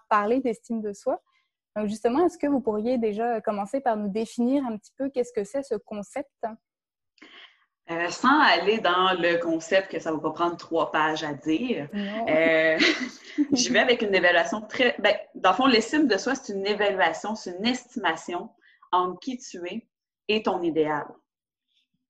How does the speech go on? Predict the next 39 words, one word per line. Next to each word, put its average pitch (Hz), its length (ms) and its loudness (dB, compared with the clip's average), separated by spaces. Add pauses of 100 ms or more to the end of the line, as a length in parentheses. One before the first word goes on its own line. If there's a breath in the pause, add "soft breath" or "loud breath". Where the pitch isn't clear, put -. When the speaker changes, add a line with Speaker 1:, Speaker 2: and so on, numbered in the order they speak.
Speaker 2:
Alors, 151 340 -4 (140)
euh, 156 340 0 (240)
c'est - 460 -8
souvent, 226 560 2 (360 loud breath)
euh, 160 320 6
on 156 320 2
a 170 40 0
de 156 40 0
la 170 100 4
misère 185 280 2
à 185 60 4
avoir 185 180 2
une 180 80 -4
bonne 170 160 2
estime 214 380 0
parce 160 180 -4
qu'on, 165 380 -2
on 339 160 -2
se - 100 -14
voit 190 200 2
notre 175 260 -4
idéal 175 280 2
peut-être 175 300 -4
très, 202 240 -4
très 185 260 0
loin 185 380 0
de 170 80 -4
qu'est-ce 175 280 -6
qu'on 170 180 -6
veut 165 200 -4
être. 180 280 -4
Alors, 160 180 -6
par 156 100 -2
exemple, 170 340 -4
si 185 200 -14
dans 175 140 -2
tes 175 100 -8
valeurs, 175 420 0
c'est 185 320 -10